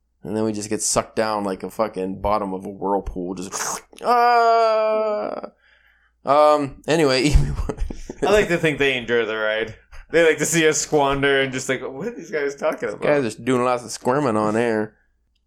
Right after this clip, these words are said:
Speaker 1: To anybody who's wondering, over here at D P W, we don't care what you identify as.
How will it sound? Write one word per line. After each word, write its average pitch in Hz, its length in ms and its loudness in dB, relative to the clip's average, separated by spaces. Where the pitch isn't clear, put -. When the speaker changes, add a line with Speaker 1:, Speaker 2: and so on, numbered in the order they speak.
Speaker 1:
To - 80 -6
anybody 123 300 2
who's 101 160 -4
wondering, 104 460 -10
over 160 220 -2
here 156 140 4
at 147 80 -4
D 147 120 2
P 143 140 -4
W, 143 400 0
we 381 80 -2
don't 285 180 2
care 247 220 2
what 254 200 0
you 170 60 2
identify 110 500 0
as. 95 240 -6